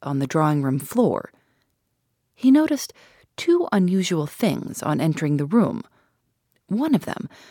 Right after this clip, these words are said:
was a faint odor of musk and camphor. The other was an ancient Oriental manuscript, richly illuminated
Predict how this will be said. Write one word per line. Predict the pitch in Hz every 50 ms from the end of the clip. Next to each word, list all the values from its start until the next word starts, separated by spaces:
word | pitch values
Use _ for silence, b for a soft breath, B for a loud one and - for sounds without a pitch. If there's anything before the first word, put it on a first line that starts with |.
| B B B B
was | - 165 -
a | 151
faint | - - 208 190 175 -
odor | - 170 165 160 151
of | 143 135
musk | 151 180 214 180 - - - - - - - -
and | 151 -
camphor. | - - 220 240 220 - - - - - - - - _ _ _ _ _ _ _ _ _ _ _ _ _
The | - 202 -
other | - 302 - 247 190 180 b b b b b b
was | - 202 190
an | 208 - -
ancient | - 277 294 - - 277 -
Oriental | - 190 180 175 175 165 156 151 - 151 147
manuscript, | 156 175 196 196 190 156 139 - - - 117 - - - - - b b b b b b b b
richly | 160 185 208 - - - 196 175
illuminated | 165 160 175 208 240 233 190 135 127 - - - - -